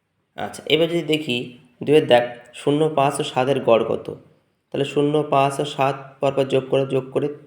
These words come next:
কটা সংখ্যা হচ্ছে? তিনটে সংখ্যা। তাহলে তিন দিয়ে ভাগ করলাম আমরা, শূন্য,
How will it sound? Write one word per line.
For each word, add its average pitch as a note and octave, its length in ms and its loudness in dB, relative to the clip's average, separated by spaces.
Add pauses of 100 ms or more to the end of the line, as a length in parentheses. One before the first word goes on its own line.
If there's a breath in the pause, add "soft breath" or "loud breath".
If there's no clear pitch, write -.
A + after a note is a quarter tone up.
(120)
কটা C#3 180 0
সংখ্যা C#3+ 300 -4
হচ্ছে? C#3+ 220 -6
তিনটে D3 280 -4
সংখ্যা। C#3+ 320 -8 (260 soft breath)
তাহলে B2+ 220 -6
তিন C#3 180 0
দিয়ে C3+ 140 0
ভাগ C3+ 200 -2
করলাম C#3 280 -2
আমরা, C#3 200 -4 (340)
শূন্য, C#3+ 220 -4